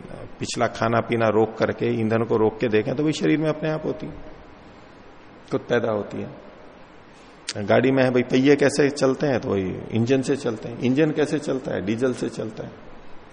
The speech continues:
वो ऊर्जा कहां से आती है? बस उसमें उत्पन्न होती है, बाहर से थोड़ा ना डालते हैं। ईंधन तो डाला है, लेकिन वो जो गर्मी ऊर्जा पैदा हो रही है, वो तो अंदर ही हो रही है ना। इस रूप में हम वहीं एक जगह जाके रुक सकते हैं।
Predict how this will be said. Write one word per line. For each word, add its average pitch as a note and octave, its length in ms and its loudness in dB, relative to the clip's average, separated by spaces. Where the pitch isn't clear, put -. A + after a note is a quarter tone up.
वो B2+ 80 2
ऊर्जा C3 240 2
कहां C3+ 200 2
से C3+ 140 2
आती B2 240 0
है? B2+ 60 -4
बस C#3+ 100 0
उसमें D3+ 220 0
उत्पन्न E3+ 320 2
होती F3+ 260 0
है, F#3+ 160 -6
बाहर G#2+ 300 2
से D3+ 120 2
थोड़ा E3+ 200 4
ना F3+ 60 4
डालते A#2+ 380 2
हैं। F#2 160 -8
ईंधन A#2 240 4
तो E3 120 4
डाला F3 260 8
है, B2+ 120 6
लेकिन A#2+ 240 2
वो C#3 100 4
जो C3+ 120 4
गर्मी A#2+ 340 6
ऊर्जा B2+ 300 4
पैदा B2 280 4
हो A#2+ 140 8
रही C3 120 2
है, C#3+ 80 2
वो C#3+ 100 2
तो D3 120 -2
अंदर D3 240 4
ही E3 80 2
हो D#3+ 100 2
रही E3+ 160 -4
है F3 60 -6
ना। B2+ 140 -6
इस - 160 -2
रूप D3+ 160 4
में D3+ 140 0
हम C#3+ 100 -2
वहीं C3+ 280 0
एक B2+ 240 0
जगह C3 220 0
जाके A#2 300 -2
रुक D#3+ 140 -2
सकते - 380 -10
हैं। F#2+ 60 -12